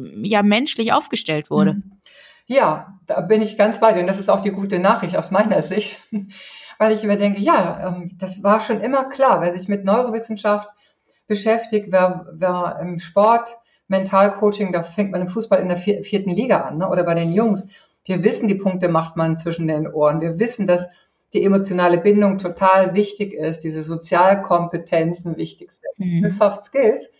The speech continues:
Speaker 2: sind auch in, in der Wirtschaft schon längst, aber es ist ein Aufwachen jetzt, da gebe ich dir recht,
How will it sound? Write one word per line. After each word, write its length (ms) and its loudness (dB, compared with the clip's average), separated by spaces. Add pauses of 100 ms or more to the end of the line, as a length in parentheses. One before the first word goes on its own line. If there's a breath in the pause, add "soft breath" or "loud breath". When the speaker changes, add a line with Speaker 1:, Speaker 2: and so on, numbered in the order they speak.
(440 soft breath)
Speaker 2:
sind 280 0
auch 140 0
in, 220 -2
in 140 -4
der 160 0
Wirtschaft 460 -2
schon 180 0
längst, 520 0
aber 280 -6
es 100 -12
ist 120 -8
ein 140 0
Aufwachen 500 0
jetzt, 200 -4
da 40 -4
gebe 160 -6
ich 100 -18
dir 160 -6
recht, 220 -4